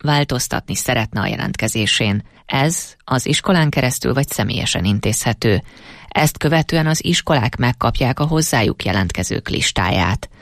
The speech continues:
A szóbeli vizsgák március másodika és tizenkilencedike között lesznek, majd március végén az addigi tapasztalatok alapján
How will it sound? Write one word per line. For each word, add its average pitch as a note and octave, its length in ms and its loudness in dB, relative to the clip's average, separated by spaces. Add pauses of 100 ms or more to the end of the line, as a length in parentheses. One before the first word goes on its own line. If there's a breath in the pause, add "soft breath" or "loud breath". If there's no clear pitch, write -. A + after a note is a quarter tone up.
(260 loud breath)
A - 100 0
szóbeli B2 420 4
vizsgák C#3+ 580 0
március D3+ 460 0
másodika C3+ 560 2
és F2 260 0
tizenkilencedike - 920 0
között A2 320 0
lesznek, A#2 480 0 (400 loud breath)
majd C#3+ 360 2
március E3 500 2
végén D3+ 480 2 (200 loud breath)
az - 180 -2
addigi F3 360 2
tapasztalatok C#3+ 720 0
alapján C#3+ 560 2